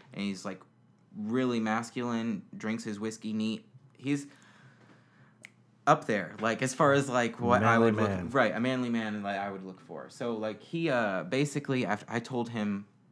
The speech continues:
Speaker 1: our relationship dynamic, me and my girlfriend's,
Speaker 2: Mm-hmm.
Speaker 1: and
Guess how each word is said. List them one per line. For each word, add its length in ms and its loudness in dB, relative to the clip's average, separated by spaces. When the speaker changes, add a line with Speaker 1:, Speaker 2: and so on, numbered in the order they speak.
Speaker 1:
our 260 0
relationship 520 -4
dynamic, 500 -8
me 220 -4
and 260 -8
my 120 -10
girlfriend's, 520 -10
Speaker 2:
Mm-hmm. 220 -4
Speaker 1:
and 640 -2